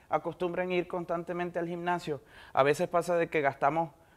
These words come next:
decimos, "Bueno, gastamos mucho dinero comprando botellas de agua en el gimnasio", entonces una misma botella la rellenamos y la rellenamos de agua, y esto puede traer la misma consecuencia porque a veces esa botella la dejamos, por ejemplo, en el carro y sufre cambios de temperatura,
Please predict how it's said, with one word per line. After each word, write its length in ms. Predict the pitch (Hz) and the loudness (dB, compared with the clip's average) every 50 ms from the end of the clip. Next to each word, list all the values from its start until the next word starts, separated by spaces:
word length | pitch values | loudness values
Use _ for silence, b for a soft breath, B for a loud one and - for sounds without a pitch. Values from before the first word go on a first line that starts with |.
| b b - | b b -4
decimos, 380 | 135 139 135 165 170 160 151 156 | -2 0 0 0 0 0 2 2
"Bueno, 180 | 180 175 160 | 4 4 4
gastamos 360 | 151 151 147 - 151 165 175 | 4 4 4 2 2 0 0
mucho 240 | 180 185 175 - 185 | -2 -4 -4 -2 -2
dinero 280 | 180 170 170 175 180 170 | 2 4 4 4 4 4
comprando 400 | 175 170 156 160 160 165 165 165 | 2 0 0 0 0 2 2 0
botellas 380 | 165 156 151 151 151 160 156 | 0 0 0 0 2 2 2
de 60 | 156 143 | 2 2
agua 200 | 139 147 143 143 | 0 0 0 -4
en 60 | 143 | -4
el 80 | 143 139 | -6 -6
gimnasio", 380 | 147 147 143 156 156 147 156 | -8 -6 -6 -4 -4 -6 -6
entonces 280 | 135 127 139 135 - 165 | -8 -8 -8 -6 -4 -4
una 160 | 165 175 170 180 | -4 -4 -4 -4
misma 220 | 190 185 185 180 | -4 -4 -4 -4
botella 460 | 175 175 170 - 175 175 170 175 170 b b b b b b b | -4 -4 -4 -2 -2 0 0 -2 -4 b b b b b b b
la 140 | - 131 | 0 2
rellenamos 500 | 139 147 139 131 127 131 135 147 165 175 | 2 4 4 4 4 6 4 4 4 2
y 40 | 175 | 2
la 100 | 170 165 | 2 2
rellenamos 480 | 160 160 156 151 147 151 160 156 160 165 | 2 2 0 0 0 -2 -2 -4 -2 0
de 80 | 165 | 4
agua, 260 | 160 165 160 151 139 B B B B B | 4 4 4 4 0 B B B B B
y 140 | - - 143 | 0 2 2
esto 200 | 143 143 - 170 | 2 2 0 -2
puede 200 | 165 175 170 170 | 0 0 0 0
traer 200 | 170 180 175 170 | 2 2 4 4
la 80 | 170 165 | 4 2
misma 280 | 170 180 175 175 160 | 2 0 -4 -6 -6
consecuencia 560 | - 180 165 151 165 - - 165 165 156 165 147 | -6 -8 -6 -6 -6 -6 -6 -8 -6 -6 -6 -6
porque 260 | 135 147 139 135 143 | -6 -6 -4 -2 -2
a 40 | 139 | -2
veces 240 | 147 143 156 165 | -2 -2 -4 -6
esa 180 | 170 165 180 170 | -6 -6 -6 -6
botella 340 | 165 170 165 - 165 170 160 | -6 -6 -4 -4 -2 -2 0
la 120 | 160 160 | 0 0
dejamos, 320 | 151 147 156 156 160 160 - | 2 2 0 -2 -2 -4 -4
por 140 | - 156 | -2 -2
ejemplo, 300 | 151 156 156 151 151 151 | -2 -2 -4 -6 -6 -6
en 80 | 156 151 | -4 -4
el 140 | 143 131 - | -6 -4 2
carro 320 | - 160 151 147 131 117 B B B B B B B | 2 2 2 2 0 -6 B B B B B B B
y 300 | - 135 131 131 127 127 123 | 0 0 2 2 2 0 0
sufre 340 | - 147 139 - 160 156 - | 0 -2 0 2 2 2 4
cambios 260 | - 151 156 160 160 160 | 4 4 4 4 4 4
de 80 | 160 | 4
temperatura, 680 | 160 165 156 147 156 151 147 143 - 170 170 160 151 | 2 2 0 2 2 2 2 2 0 -2 -2 -2 -4